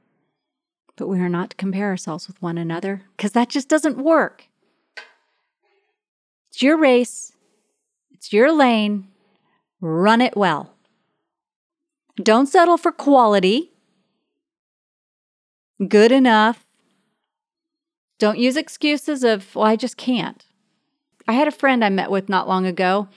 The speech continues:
I'm sure she probably listens to this podcast, but I had to write it down. Because when I was in my years, s-, my season of grief and trials, my goodness, all I felt like it's,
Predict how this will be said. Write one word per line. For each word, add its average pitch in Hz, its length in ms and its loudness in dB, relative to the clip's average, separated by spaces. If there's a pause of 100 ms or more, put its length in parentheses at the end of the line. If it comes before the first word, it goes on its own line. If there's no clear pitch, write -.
(160)
I'm 190 160 -2
sure 254 180 -2
she 233 160 -4
probably 180 260 -2
listens 180 320 -6
to - 60 -14
this 175 140 -8
podcast, 175 580 -4
but - 220 -4 (320)
I 226 80 -2
had 294 140 2
to 240 60 0
write 220 180 2
it 220 80 -2
down. 220 320 -2 (1160)
Because 226 240 2
when 233 160 0
I 254 120 4
was 339 140 2
in 320 100 4
my 277 120 6
years, 247 720 0 (880)
s-, - 360 -20
my 208 180 0
season 277 500 0
of 165 200 -2
grief 233 760 -2 (100)
and 180 140 -2
trials, 202 880 0
my 214 280 0 (200)
goodness, 233 480 -4 (1300)
all 277 200 6
I 262 120 4
felt 254 220 0
like 285 180 -2
it's, - 240 -4